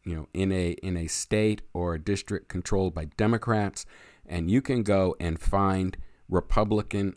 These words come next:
enclaves in that district. So the, you know, there, like I said, there's no such thing as a hundred percent red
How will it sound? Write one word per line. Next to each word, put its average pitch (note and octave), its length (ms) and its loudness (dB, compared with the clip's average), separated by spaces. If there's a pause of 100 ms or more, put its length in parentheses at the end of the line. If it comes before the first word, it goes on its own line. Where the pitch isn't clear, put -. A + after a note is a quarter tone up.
(100)
enclaves E2+ 840 -2 (280)
in F#2 340 0
that E2+ 340 -2
district. D#2+ 600 -8 (800)
So F2+ 500 2 (280)
the, G2+ 140 0
you F#2+ 180 0
know, F2 60 -2
there, F#2+ 260 2 (160)
like F#2+ 160 -4
I F#2+ 40 -2
said, D#2 280 -6
there's G#2 220 2
no A#2 220 6
such - 300 -2
thing G#2+ 380 2
as F2 140 -4
a F2+ 80 -4
hundred A2 300 0
percent G2+ 460 0
red F2 400 -2